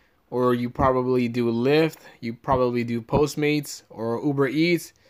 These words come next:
And I'm here, bro. I'm here to enlighten your lives, bros and sisters. So thank you for listening, guys. So I'm joined by my girlfriend, Stephanie.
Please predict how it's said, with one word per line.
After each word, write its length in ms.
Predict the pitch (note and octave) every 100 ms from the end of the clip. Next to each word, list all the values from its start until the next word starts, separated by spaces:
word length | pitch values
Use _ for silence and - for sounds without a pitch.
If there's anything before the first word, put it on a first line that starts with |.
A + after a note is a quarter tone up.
| _ _ _ _
And 100 | C#3+
I'm 140 | F3
here, 260 | C#3+ E3+ F#3
bro. 400 | D3 D#3+ F3 F#3
I'm 140 | C#3+
here 140 | D#3+ F3
to 140 | D#3+
enlighten 380 | C3+ C3+ D3 D#3+
your 120 | C#3+
lives, 680 | B2 B2 D#3+ E3 C#3 B2+ - - _ -
bros 420 | B2 C3 C#3 C#3+
and 160 | B2 A#2+
sisters. 800 | D3 D3+ - E3+ F3 D#3+ - - _ _ _ _
So 640 | - - A#2+ A#2 A2+ A2+ G#2+ -
thank 240 | C#3+ C3+
you 60 | C#3+
for 160 | -
listening, 840 | G#2+ C3+ D#3 - F#3 F3+ E3+ D3 B2+
guys. 600 | C3 D#3+ F3+ F3+ - - _ _ _ _ _ _ _ _ _
So 640 | - A#3+ B3+ B3 A#3+ F3+ - _ _ _ _ _ _
I'm 220 | D#3 E3+
joined 340 | D3 F3+ F#3+ F3+
by 140 | E3+
my 240 | E3 D#3+ C#3+
girlfriend, 560 | C#3 D#3 E3 F3+ D#3
Stephanie. 800 | - - D#3+ F3 G3 G3 G#3+ G3